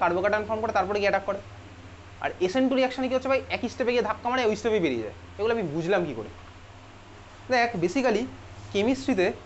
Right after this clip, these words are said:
যখনই কোনো রিয়াকশন আমি যদি করি, আমি তো normally ল্যাবে ধর রিয়াকশন করছি, ল্যাবে একটা রিয়াকশন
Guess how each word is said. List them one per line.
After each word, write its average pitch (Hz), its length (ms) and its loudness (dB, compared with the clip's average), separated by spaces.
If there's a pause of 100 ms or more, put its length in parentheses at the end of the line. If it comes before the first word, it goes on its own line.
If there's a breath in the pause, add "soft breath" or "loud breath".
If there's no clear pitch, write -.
(420)
যখনই 196 240 2
কোনো 233 180 2
রিয়াকশন 190 300 2
আমি 214 100 0
যদি 214 180 -2
করি, 208 160 2 (1120)
আমি 220 160 0
তো 302 100 0
normally 269 260 2 (100)
ল্যাবে 175 240 6
ধর 240 180 4
রিয়াকশন 214 380 0
করছি, - 240 -4 (840)
ল্যাবে 156 260 4
একটা 339 180 -2
রিয়াকশন 247 280 0